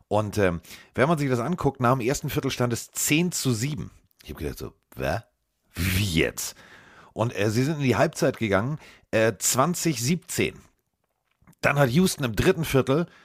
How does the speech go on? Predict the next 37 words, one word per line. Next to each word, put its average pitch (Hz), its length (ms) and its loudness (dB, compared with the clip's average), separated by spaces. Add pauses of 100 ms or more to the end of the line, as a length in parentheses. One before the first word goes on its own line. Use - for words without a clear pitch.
(220)
drei 123 240 4
Punkte 165 280 0
gemacht, 104 300 0 (300)
Dallas 143 320 2
im 117 200 -8
dritten 139 300 -2
Viertel 127 320 0
nichts. - 540 -4
Und 101 200 -6
da 127 140 2
merktest 143 540 0
du, 131 140 4 (260)
das, 117 180 0
was - 140 0
du 123 100 -4
gerade 107 240 -2
sagst, 120 320 -2 (300)
von 131 240 0
laissez-faire 147 760 0
so 135 100 -2
ein 127 80 -4
bisschen 127 280 -4
runtergediddelt 139 800 0
das 120 120 2
Spiel, 127 400 0 (340)
versucht 123 640 0
sich 147 180 -2
zu 135 120 2
fokussieren, 123 680 0
aber 123 280 0
komplett 120 580 -4
gar - 240 0
nichts - 200 -6
auf 76 140 -4
dem 73 80 -10
Rasen 60 340 -6
gekriegt. 60 420 -12